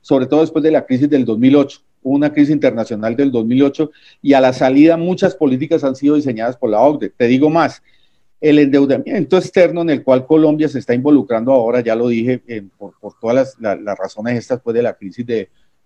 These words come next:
del covid, ¿no? Eh, el endeudamiento externo, eh, pasa por, eh, ya les dije, por autorización internacional, y ¿sabe lo que dice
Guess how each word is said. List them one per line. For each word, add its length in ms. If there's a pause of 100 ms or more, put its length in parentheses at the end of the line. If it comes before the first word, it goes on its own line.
(120)
del 220
covid, 320 (220)
¿no? 360 (320)
Eh, 600 (1000)
el 120
endeudamiento 680
externo, 680 (400)
eh, 340
pasa 420
por, 280
eh, 500
ya 100
les 160
dije, 220
por 320
autorización 960 (300)
internacional, 1000
y 80
¿sabe 240
lo 160
que 100
dice 600